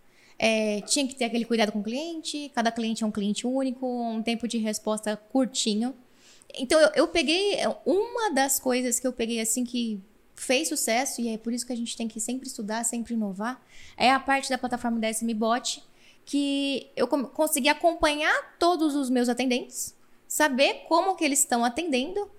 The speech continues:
e otimizar o meu tempo. Porque eu ficava pegando celular em celular, "Deixa eu ver que você respondeu aqui desde da, do mês passado." E assim vai.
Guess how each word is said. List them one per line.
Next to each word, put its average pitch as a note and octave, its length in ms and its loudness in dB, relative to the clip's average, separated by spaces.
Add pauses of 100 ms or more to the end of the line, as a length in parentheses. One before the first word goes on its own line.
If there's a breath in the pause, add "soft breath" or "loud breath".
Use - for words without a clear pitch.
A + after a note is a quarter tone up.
(340 soft breath)
e E4+ 120 4
otimizar F#4 420 0
o - 20 -2
meu A4 120 -2
tempo. E4+ 420 -2 (380)
Porque C#4+ 160 -2
eu D4+ 40 4
ficava C#4+ 220 -2
pegando C4 380 0
celular C4+ 340 -2
em F4 60 -4
celular, D4+ 340 -2
"Deixa D4 220 -4
eu - 20 -6
ver D#4 80 -4
que D4+ 80 -2
você - 80 -2
respondeu C#4+ 400 -2
aqui C#4 220 -6
desde C#4+ 680 -4
da, C#4 440 -6
do B3 120 -4
mês C#4 140 -4
passado." A3 640 -2 (380 loud breath)
E A#3 100 -2
assim C4 300 0
vai. G3+ 320 -4